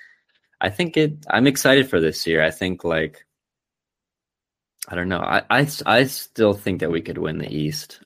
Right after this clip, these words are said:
I think, like, it's crazy to me when, with E S P N, I don't know if you ever see, like, their rankings and, like, their, like, there was this whole thing last year where we were, like,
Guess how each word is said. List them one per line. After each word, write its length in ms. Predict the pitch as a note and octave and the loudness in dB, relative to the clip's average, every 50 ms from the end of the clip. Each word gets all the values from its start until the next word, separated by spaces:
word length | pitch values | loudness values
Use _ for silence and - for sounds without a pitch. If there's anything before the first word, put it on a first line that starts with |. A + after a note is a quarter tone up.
| _ - | _ -8
I 80 | E2 | -8
think, 320 | E2 - - E2+ D#2+ - - | -6 -4 -6 -6 -6 -2 0
like, 320 | F2+ E2+ D#2 D#2 - - _ - - - - | 2 2 2 2 -2 -10 _ -20 -20 -6 2
it's 160 | - B2+ C3 - | 4 4 4 4
crazy 340 | - C#3 B2+ C3+ D3+ F3 D#3 | 4 6 8 8 8 6 4
to 120 | D#3 C#3+ A#2 | 4 2 4
me 240 | G#2+ G#2 G#2 G#2 | 4 4 4 4
when, 300 | G2+ G2 F#2+ F#2 F#2 F2 - | 4 2 2 0 -2 -4 -2
with 300 | - G2 F2+ E2+ - - | 0 0 0 0 -2 -6
E 180 | F2+ F#2 F#2 F2 | -4 0 0 2
S 180 | E2+ E2+ - | 0 0 -4
P 220 | - - F#2+ E2+ E2 | -10 -8 -6 -6 -4
N, 160 | E2 E2+ E2 | -4 -4 -2
I 60 | E2+ E2+ | -2 -2
don't 100 | F2 F2+ | -2 -2
know 80 | F2+ | -4
if 100 | F2 - | -4 -2
you 160 | G2 F2+ E2+ | -2 0 0
ever 160 | E2+ E2+ E2+ E2+ | 0 -2 -4 -6
see, 160 | - - - | -6 -8 -6
like, 240 | E2+ D#2+ D#2+ D#2+ - | -6 -6 -6 -6 -8
their 160 | E2 E2 E2 | -8 -8 -6
rankings 880 | F2 E2+ E2 E2+ E2 D#2+ - - E2+ E2 E2 E2 E2 D#2+ D#2+ D#2 - | -8 -8 -8 -8 -10 -12 -14 -14 -12 -10 -10 -10 -10 -12 -12 -14 -14
and, 140 | D#2+ D#2+ D#2 | -12 -12 -10
like, 240 | D#2 D#2 D#2 D#2 - _ _ | -10 -10 -12 -12 -16 _ _
their, 320 | D#2 C#2 B1 A#1+ - - _ - - - - - - _ - | -2 -2 0 -2 -2 -6 _ -20 -20 -20 -20 -20 -20 _ 0
like, 160 | G2 F#2+ F#2+ | 0 2 4
there 120 | - G#2 | 6 6
was 100 | G#2 G2 | 6 6
this 140 | G#2 G#2 - | 4 0 2
whole 180 | - - G#2 G2+ | 4 4 4 4
thing 260 | G2+ - G#2+ F#2+ F2+ | 4 2 0 0 2
last 440 | F2 E2+ E2+ E2+ E2 - - - - | 2 2 2 2 0 -2 -6 -4 -2
year 220 | F#2+ F2 F2 F2+ E2+ | 0 2 2 2 2
where 260 | E2+ E2+ E2 E2 E2 | 2 0 0 0 0
we 220 | E2 F2+ F2+ F2 | 0 0 0 0
were, 160 | E2+ E2+ E2+ | 0 0 -2
like, 280 | E2+ E2 D#2+ D#2+ D#2+ - | -2 -2 -4 -4 -6 -10